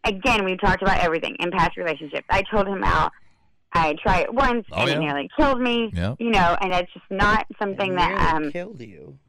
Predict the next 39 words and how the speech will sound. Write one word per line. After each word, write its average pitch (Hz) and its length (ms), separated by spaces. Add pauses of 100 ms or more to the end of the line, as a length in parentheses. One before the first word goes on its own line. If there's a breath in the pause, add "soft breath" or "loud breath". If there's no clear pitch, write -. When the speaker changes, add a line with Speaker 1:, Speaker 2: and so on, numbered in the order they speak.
(400)
Speaker 1:
I'm 220 160
willing 233 200
to 208 100
do 233 220
again. 190 380
And 185 160
I 220 200
don't 214 160
know 202 220 (100)
if 185 120 (140)
the, 190 100
he 190 160
thinks, 190 240 (220)
"Oh, 185 220
you 175 160
wouldn't 180 240
do 180 80
that - 220
for 180 100
your 175 180
husband?" 220 640
Like, 190 160
I 185 160
don't 170 140
know. - 160
I, 131 180 (220)
so 196 80 (120)
that's 277 220
where 254 80
I'm 190 140
at - 180
with 156 160
it. - 60
Speaker 2:
Might 143 160
have 185 120
Speaker 1:
And - 40
I 180 80
wanna 196 260
know. 175 300